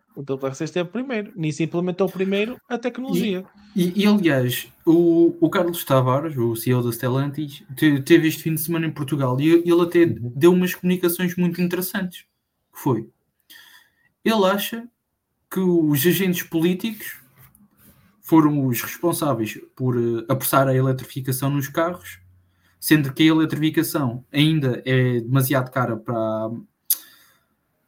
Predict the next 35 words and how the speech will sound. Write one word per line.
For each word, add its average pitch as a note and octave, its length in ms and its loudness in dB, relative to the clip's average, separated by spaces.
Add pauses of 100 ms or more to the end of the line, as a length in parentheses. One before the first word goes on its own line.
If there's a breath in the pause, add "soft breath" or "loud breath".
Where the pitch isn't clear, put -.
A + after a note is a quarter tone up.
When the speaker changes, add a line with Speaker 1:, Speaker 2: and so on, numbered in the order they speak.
(200)
Speaker 2:
ahm, G#2+ 600 -2
para C3+ 120 0
a C3 40 -4
classe B2+ 340 -2
média, F3+ 300 -4 (1500)
ah, F3 240 4
mas G3 320 4
que, F3+ 140 -6
no F3 140 2
entanto, F3+ 600 0
os C#3+ 220 0
atuais D3+ 500 0
motores C3+ 420 0
térmicos D#3+ 500 0
são D3+ 100 0
muito F3 340 2
mais D3+ 180 -2
eficientes D3+ 500 -4
do C#3 100 -2
que D3 80 -2
eram C3+ 200 2
há C3+ 60 4
dez, D3 240 -2
quinze B2+ 320 -4
anos. G#2+ 300 -8 (460)
Consomem C3+ 640 0
um, F3 280 2
ou C3+ 500 0
emitem D#3 360 0
um F3 220 2
terço F3 400 -2
de, C#3+ 560 -4 (380)
do, B2+ 500 -2
de A#2+ 80 -16
carbono. B2 420 -2